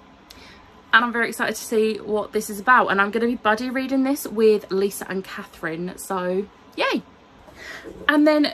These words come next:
to reach my Q prompt, I need to use a random number generator for my T B R books. So we are gonna be back on recording the screen. I actually, um,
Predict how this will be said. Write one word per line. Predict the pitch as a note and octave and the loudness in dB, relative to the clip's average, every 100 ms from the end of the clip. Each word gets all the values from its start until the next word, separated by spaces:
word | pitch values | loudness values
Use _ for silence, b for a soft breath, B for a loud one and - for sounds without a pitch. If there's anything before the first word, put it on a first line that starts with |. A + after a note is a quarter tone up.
| - | -4
to | - D4 C#4+ | -2 0 0
reach | C#4+ B3 - | -2 -2 2
my | C4+ C4 B3+ - - | 6 6 2 -6 -16
Q | - - D4 C#4+ C#4+ - | -14 -2 2 4 2 -2
prompt, | - - D4 E4 - - | -4 0 0 0 -4 0
I | B3+ | 2
need | B3+ B3+ A#3+ | 2 0 -2
to | - B3+ A#3+ | -4 -2 -2
use | A3+ B3+ B3 | -2 -4 -2
a | |
random | A3 C4 E4 F4 | 2 4 6 6
number | C4 B3+ A3 | 6 4 2
generator | G#3+ G3 F#3+ - | 0 2 0 0
for | F#3+ | -4
my | G3+ G#3 | -4 -4
T | - A3 | -2 0
B | G#3 | 2
R | G3+ G3 | 2 2
books. | F3 D#3+ - - - | 0 -4 -6 -12 -8
So | - - C#4+ F#3 E3+ F3+ B B B - | -6 0 2 2 -2 -8 B B B -8
we | A3 D#4+ - | 0 2 2
are | C#4 | 0
gonna | C4+ B3 | 0 0
be | A#3+ A#3+ A3+ A3 - - - | 0 0 0 -2 -6 -18 -6
back | A#3+ C4 - - - | -4 -4 -6 -12 -8
on | A#3+ A#3+ A#3 A3+ A3+ A3+ G#3+ - - - - | -2 2 2 2 4 2 -2 -20 -20 -20 -6
recording | G3+ G3 F#3+ G3 A3+ | -4 -2 -2 0 2
the | E4+ | 2
screen. | - G3 D#3 F3 D4 D#4+ - - - - - B B B - | -2 -2 -2 2 0 -2 -14 -20 -20 -20 -20 B B B 2
I | A#3 | 6
actually, | B3 C4 - C#4 C4+ B3+ B3 - | 6 4 -2 -2 -2 -2 -4 0
um, | A3 G#3+ G#3 G3+ G3+ G#3 | 4 6 6 4 0 -2